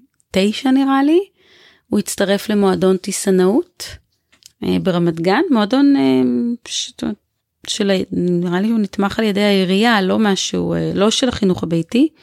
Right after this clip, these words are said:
אה, וגם שם אני חושבת שזו הייתה קבוצת שייכות עבורו, אה, אה, מאוד חזקה, כי הוא עד היום שם.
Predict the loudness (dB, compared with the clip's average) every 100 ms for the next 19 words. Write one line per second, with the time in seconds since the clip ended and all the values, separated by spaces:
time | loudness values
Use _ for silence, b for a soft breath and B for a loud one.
0 | b b b b b 0 2 2 2 0
1 | 2 2 2 2 2 0 -6 -6 -4 -2
2 | 0 -2 -2 -6 -2 -2 0 0 0 -2
3 | 0 0 0 -2 2 2 2 2 0 0
4 | 0 0 0 -2 -4 -8 _ _ _ _
5 | _ _ _ -20 -4 2 2 2 -2 -2
6 | 0 -2 -4 _ _ _ _ _ _ _
7 | _ -4 0 2 2 2 2 -2 -8